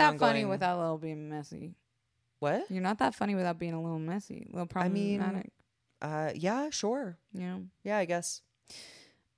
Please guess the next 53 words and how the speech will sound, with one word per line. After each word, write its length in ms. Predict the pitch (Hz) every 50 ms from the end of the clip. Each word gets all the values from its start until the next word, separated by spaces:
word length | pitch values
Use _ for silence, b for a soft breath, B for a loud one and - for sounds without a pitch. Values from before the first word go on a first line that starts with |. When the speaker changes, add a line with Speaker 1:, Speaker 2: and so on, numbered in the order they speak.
| _ -
Speaker 1:
Um, 680 | 196 196 190 190 190 185 185 185 185 185 180 180 175 - _ _ _ _ _ _ - -
can 140 | - 196
I 80 | 185 185
give 180 | 180 185 175 175
you 300 | 180 180 180 180 180 -
next 260 | - 175 170 170 - -
hot 160 | 196 - -
topic? 400 | - 180 170 - - 208 214 226
Speaker 2:
I 60 | 247
would 100 | 156 151
love 200 | 143 143 135 135 -
to. 120 | 135 120
We 160 | 117 131 156
didn't 180 | 170 226 240 220
go 120 | 226 220
off 160 | 220 220 220 -
the 60 | 208
rails 260 | 202 208 240 254 214
with 80 | 160 139
that 180 | 131 95 62
one. 180 | 82 104 107 127
Speaker 1:
No, 140 | 202 214 226
Speaker 2:
We 40 |
Speaker 1:
we 60 | 208 196
Speaker 2:
started 360 | - - 175 175 185 190 185
Speaker 1:
stuck 100 | 190 190
Speaker 2:
on 100 | 185 185
Tiffany 300 | - 202 180 185 190 190
and 60 | 185
we 80 | 185 180
Speaker 1:
and 80 | 170 175
Speaker 2:
stayed 140 | 175 190 196
Speaker 1:
we 40 | 185
Speaker 2:
on 80 | 151 165
Speaker 1:
ended 160 | 165 170 165
on 80 | 160
Speaker 2:
Tiffany. 280 | 165 165 160 156 160 156 156
Speaker 1:
Tiffany. 120 | 151 -
We 140 | - 165 170
went 140 | 170 175 170
to 60 | 175
Poop 240 | - - 214 202 -
Shoes, 340 | - 233 226 240 285 285 -
but 140 | - 196
we 80 | 185 196
came 160 | - 202 202
back. 260 | 254 285 262 - - _
Speaker 2:
But 120 | - 190 190
I 120 | 190 202
also 200 | 220 - 240 214
do 320 | 170 143 165 160 156 151
hope 240 | 147 151 139 117 -
she 480 | - - - 135 127 123 120 117 -